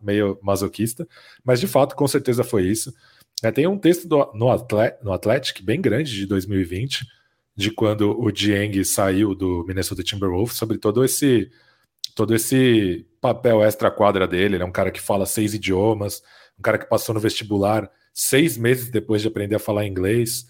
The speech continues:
é, coisas muito impressionantes, e todo esse papel de mentor, de, de ser uma pessoa vocal nos treinos. E recentemente, não lembro se foi no último episódio ou no penúltimo, perguntaram pra gente quem a gente achava que seria o líder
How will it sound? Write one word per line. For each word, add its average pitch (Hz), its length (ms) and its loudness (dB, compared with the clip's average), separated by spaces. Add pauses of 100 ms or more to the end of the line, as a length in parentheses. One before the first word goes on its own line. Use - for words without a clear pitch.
(360)
é, 92 520 0 (280)
coisas 113 240 0
muito 110 220 -2
impressionantes, 135 640 2
e 151 100 -4
todo 147 180 0
esse 165 160 0
papel 180 260 2
de 165 120 -4
mentor, 147 600 4
de, 98 500 2 (340)
de 104 140 -4
ser - 160 0
uma 107 180 2
pessoa 107 320 0
vocal 101 320 0
nos 110 140 -4
treinos. 127 500 -2 (300)
E - 40 -2
recentemente, 190 560 2
não 151 80 0
lembro 254 140 2
se - 80 -6
foi 180 100 4
no 113 100 4
último 160 220 4
episódio 117 380 2
ou 113 60 0
no 117 80 -4
penúltimo, 117 540 0
perguntaram 113 400 0
pra 107 160 0
gente 101 240 -6
quem 113 120 -2
a 110 40 2
gente 110 200 -4
achava 104 260 0
que - 80 -10
seria 104 180 0
o 101 40 4
líder 92 380 0